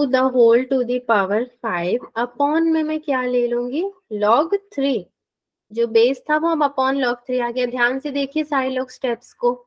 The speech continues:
ठीक है। Now next is, अब next में क्या करेंगे? This is equals to, आपका log सेवेंटी टू आपको पता है कितना होता है?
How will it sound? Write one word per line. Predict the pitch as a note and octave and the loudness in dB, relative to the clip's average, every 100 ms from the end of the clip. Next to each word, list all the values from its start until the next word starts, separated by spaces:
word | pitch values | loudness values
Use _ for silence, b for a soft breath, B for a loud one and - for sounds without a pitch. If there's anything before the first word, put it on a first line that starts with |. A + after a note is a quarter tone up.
| _ _ _ _ | _ _ _ _
ठीक | D#4+ - | -14 -10
है। | F#4 E4 _ _ - | -10 -10 _ _ -4
Now | G#3+ G#3 | -2 0
next | G#3 F#3+ F#3+ - - | 0 -4 -8 -16 -6
is, | F3+ B3+ F4+ - | -2 -2 -4 -8
अब | A3 | -6
next | A3+ A#3 A#3+ - | -2 -2 -4 -8
में | B3+ | -6
क्या | B3 A3+ | -4 -4
करेंगे? | G3+ F#3+ F#3 F#3 C4+ - _ _ _ _ _ _ _ _ _ _ _ _ _ _ _ _ _ _ _ _ _ _ _ _ _ _ _ _ _ _ _ _ _ _ | -4 -6 -8 -6 -6 -6 _ _ _ _ _ _ _ _ _ _ _ _ _ _ _ _ _ _ _ _ _ _ _ _ _ _ _ _ _ _ _ _ _ _
This | A#3 A3+ C#4 C#4 | -8 2 2 4
is | E4 C#4+ | 4 6
equals | C4+ C4 A3+ G#3 G#3+ - - | 4 4 4 6 4 -2 -8
to, | F#3 G#3+ D4 - | -4 -4 -4 2
आपका | G#3+ A3+ - C4 | 2 2 0 0
log | B3+ A#3 A#3+ C#4 | 4 6 4 2
सेवेंटी | - C4+ C4 B3+ C#4 | -2 0 0 -2 -2
टू | C#4 C#4 | 0 2
आपको | C4 - C4+ | 2 0 0
पता | B3 B3 | 0 -2
है | C4 C4+ | -2 0
कितना | C4+ C4+ - B3+ C4 | -2 -8 -8 -4 -2
होता | B3+ B3 B3 | -2 -2 -2
है? | B3+ C#4 | -2 -2